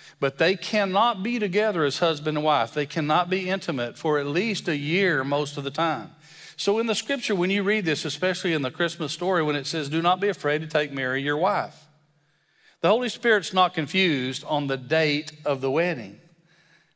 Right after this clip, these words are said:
The Holy Spirit knows they're already married according to Jewish law, but they have not slept together, they've not been intimate, and they will not be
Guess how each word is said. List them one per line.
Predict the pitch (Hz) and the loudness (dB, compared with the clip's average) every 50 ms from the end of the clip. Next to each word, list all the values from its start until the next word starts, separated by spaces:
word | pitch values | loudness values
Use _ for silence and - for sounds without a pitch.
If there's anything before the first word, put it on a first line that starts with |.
| _ _ | _ _
The | 143 139 | 2 4
Holy | 170 170 160 | 4 4 2
Spirit | 156 - - - 202 190 180 185 156 139 | -2 -6 -4 -2 0 2 2 2 2 0
knows | 147 165 165 208 185 170 151 - | 0 2 2 2 2 2 0 0
they're | 143 151 151 147 | -2 -2 2 4
already | 156 190 214 240 247 233 220 175 | 4 4 4 4 0 0 -2 0
married | 160 165 180 180 170 156 151 151 151 | 0 2 4 4 4 4 2 2 0
according | 143 - 170 156 151 147 139 135 | -2 0 0 0 0 0 0 -2
to | 131 120 | -4 -6
Jewish | 113 110 156 185 202 196 175 - - | -4 -4 -2 0 0 0 -2 -2 0
law, | 127 120 117 117 123 139 - - - - - - - | 0 2 2 2 0 -2 -4 -8 -18 -20 -20 -6 0
but | 156 165 156 160 | 0 0 2 2
they | 185 175 156 | 2 2 4
have | 165 165 151 143 | 4 2 2 2
not | 151 165 185 226 240 233 | 2 2 2 2 0 -2
slept | - - 220 202 190 - - | -4 0 2 2 2 2 0
together, | - 147 135 135 131 131 151 | -4 -4 -2 0 0 0 0
they've | 151 156 143 135 | 0 0 0 2
not | 139 151 196 220 202 | 2 0 0 0 0
been | 180 180 180 165 | -2 -4 -2 -2
intimate, | 170 151 147 - 156 147 147 156 147 | -4 -4 -4 -4 -4 -4 -4 -4 -4
and | 151 147 147 151 | -4 -4 0 2
they | 160 170 | 2 2
will | 165 156 170 214 269 285 | 2 0 0 0 0 0
not | 254 190 147 131 120 113 | 2 2 2 2 2 -2
be | 120 120 117 113 117 131 | -4 -4 -4 -4 -4 -6